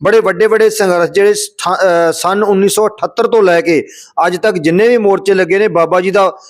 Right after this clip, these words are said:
ਵੱਡਾ ਯੋਗਦਾਨ ਹੈ। ਸੋ ਗੱਲਬਾਤ ਕਰਦੇ ਹਾਂ। ਸੋ ਇਸ ਵੀਡੀਓ ਦੇ ਤੁਸੀਂ ਆਪਣੇ ਦੋਸਤੋ ਵਿਚਾਰ ਤੇ ਕੁਮੈਂਟ ਜ਼ਰੂਰ ਕਰਿਆ ਜੀ। ਸੋ ਲਾਈਕ ਵੀ ਨਾਲੇ ਨਾਲ ਇਸ ਤੇ ਕਰਿਆ ਜੇ ਵੀਡੀਓ ਤੇ। ਸੋ ਆਓ ਗੱਲਬਾਤ ਕਰਦੇ ਹਾਂ ਬਾਬਾ ਜੀ ਹੋਰਾਂ ਦੇ ਨਾਲ। ਬਾਬਾ ਜੀ, ਵਾਹਿਗੁਰੂ ਜੀ ਕਾ ਖਾਲਸਾ, ਵਾਹਿਗੁਰੂ ਜੀ ਕੀ ਫਤਿਹ।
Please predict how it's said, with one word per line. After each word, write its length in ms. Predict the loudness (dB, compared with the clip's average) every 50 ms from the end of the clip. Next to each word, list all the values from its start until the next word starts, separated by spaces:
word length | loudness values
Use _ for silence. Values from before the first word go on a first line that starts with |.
| -20 -20 _ _ -8 -6
ਵੱਡਾ 240 | -4 0 2 2
ਯੋਗਦਾਨ 460 | 2 4 2 2 2 2 0 0 0 0
ਹੈ। 220 | -2 -2 -4 -8 -14 _ _
ਸੋ 180 | -2 0 0 2
ਗੱਲਬਾਤ 400 | 2 2 0 2 0 0 0 0
ਕਰਦੇ 320 | 0 0 0 0 0 0
ਹਾਂ। 120 | 0 0 0
ਸੋ 160 | 0 0 0
ਇਸ 140 | 0 0 0
ਵੀਡੀਓ 300 | 0 0 2 2 2 2
ਦੇ 100 | 2 0
ਤੁਸੀਂ 220 | -2 0 0 0
ਆਪਣੇ 260 | 0 0 0 0 2
ਦੋਸਤੋ 340 | 2 2 0 0 0 0 0
ਵਿਚਾਰ 460 | 0 0 0 0 2 4 4 2 2
ਤੇ 120 | 0 -2 -4
ਕੁਮੈਂਟ 400 | -2 -2 -2 -2 -2 -4 -6 -6
ਜ਼ਰੂਰ 340 | -4 0 0 2 2 0
ਕਰਿਆ 320 | 0 0 0 2 2 2 2
ਜੀ। 200 | 0 0 -2 -2 -6 _ _ _ _ _ _ _ _ _ _ _ _ _ _ _ -8
ਸੋ 180 | -4 -2 0
ਲਾਈਕ 340 | 2 2 2 2 2 2 2
ਵੀ 120 | 0 0
ਨਾਲੇ 220 | 2 2 2 2 2
ਨਾਲ 280 | 2 2 2 2 0 0 -2
ਇਸ 120 | -4 -4 -2
ਤੇ 120 | -2 -2
ਕਰਿਆ 280 | 0 0 2 2 2 2
ਜੇ 140 | 2 0 0
ਵੀਡੀਓ 280 | 0 0 0 0 0
ਤੇ। 180 | 2 0 -2 -2 -4 _ _ _ _
ਸੋ 180 | -4 0 2 4
ਆਓ 140 | 4 4 2
ਗੱਲਬਾਤ 360 | 2 2 0 0 0 0 0
ਕਰਦੇ 260 | 0 0 0 0 0
ਹਾਂ 80 | 0 0
ਬਾਬਾ 240 | 0 0 0 0 0
ਜੀ 100 | 2 2
ਹੋਰਾਂ 140 | 2 2
ਦੇ 60 | 0 0
ਨਾਲ। 140 | -2 -2
ਬਾਬਾ 240 | -2 -2 -2 0 0
ਜੀ, 80 | 0 0
ਵਾਹਿਗੁਰੂ 380 | 2 2 2 2 2 0 0
ਜੀ 100 | -2 -2
ਕਾ 140 | -2 -2 -2
ਖਾਲਸਾ, 520 | -2 -2 -2 -2 -2 -2 -2 0 0 0 2
ਵਾਹਿਗੁਰੂ 360 | 0 0 0 0 0 0 0
ਜੀ 100 | -2 -2
ਕੀ 120 | -4 -6
ਫਤਿਹ। 300 | -8 -6 -8 -8 -6 -4